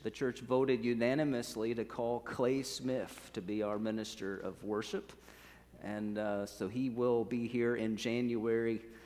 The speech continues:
and we look forward, uh, to having him. But we're thankful for Jim and Ben and Will Bishop, uh, uh, others who have, uh, been a part of our, our,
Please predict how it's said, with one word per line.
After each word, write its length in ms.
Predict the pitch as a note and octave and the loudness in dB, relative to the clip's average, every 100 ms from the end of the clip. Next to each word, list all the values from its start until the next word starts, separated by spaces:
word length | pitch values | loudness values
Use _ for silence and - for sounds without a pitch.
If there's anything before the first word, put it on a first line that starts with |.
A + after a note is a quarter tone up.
| - - - | -20 -20 -10
and 140 | G2 G2+ | -6 0
we 120 | G#2+ | 2
look 200 | G#2+ A2 | 2 0
forward, 540 | - A2+ A2 A2 G#2 | 0 2 4 4 4
uh, 180 | G#2 G2+ - | 0 -2 -2
to 100 | G2 | -2
having 380 | A2 G#2+ G2+ G2+ | 0 0 0 -2
him. 260 | A2 G2 | 0 0
But 100 | F#2+ | 0
we're 120 | G2+ | -2
thankful 420 | G2+ A2+ G#2+ - G#2 | -2 -2 -4 -2 -4
for 220 | G#2+ G2 | -2 -4
Jim 520 | G#2+ G#2+ A2+ A2+ G#2 - - | -4 -2 -2 -2 -4 -8 -14
and 240 | F2+ F2+ F2 | -12 -6 0
Ben 560 | A2+ A#2+ A#2+ A#2+ A2+ - - - - - | 2 2 2 2 -2 -6 -18 -20 -16 -6
and 360 | F#2+ F2 F2+ | -4 -4 -4
Will 220 | F#2+ A#2+ A2+ | 0 2 4
Bishop, 600 | A#2+ B2 C3+ A#2+ B2 - - - - - - | 2 2 2 2 0 -12 -16 -20 -20 -20 -10
uh, 40 | G#2 | -4
uh, 420 | G#2 G2+ G2 F2 - D#2+ G2+ G2 | -2 -2 -2 -4 -8 -8 -6 0
others 460 | A2 A2 G#2+ - | 2 2 0 -2
who 160 | G#2+ G2+ | -2 -2
have, 320 | G#2+ G3+ F3+ G2+ | -2 -6 -6 -8
uh, 140 | F#2 F#2+ - - - - | -6 -8 -14 -20 -12 -4
been 140 | A2 | -4
a 60 | G#2 | -2
part 340 | - A2 G#2+ | 2 2 2
of 120 | G2+ | 0
our, 280 | G#2 G2 - | -2 -2 -4
our, 220 | F#2 F#2 | -6 -6